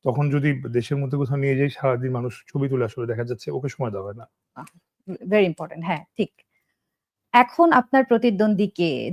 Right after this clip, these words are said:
Speaker 2: জোবান, ইয়াশ, ফারহান নাকি নিলয়?
Speaker 1: সবাই, আর ওর নাম মিস করে গেছেন।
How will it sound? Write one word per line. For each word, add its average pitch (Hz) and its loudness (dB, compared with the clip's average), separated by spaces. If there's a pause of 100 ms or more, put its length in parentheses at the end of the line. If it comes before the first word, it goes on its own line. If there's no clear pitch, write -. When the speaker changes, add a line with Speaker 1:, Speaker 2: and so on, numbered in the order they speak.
Speaker 2:
জোবান, 208 4
ইয়াশ, 214 0 (280)
ফারহান 262 4
নাকি 202 -2
নিলয়? 175 0 (200)
Speaker 1:
সবাই, 143 4
আর 117 0
ওর 131 2
নাম 139 0
মিস 127 -4
করে 104 -4
গেছেন। - -16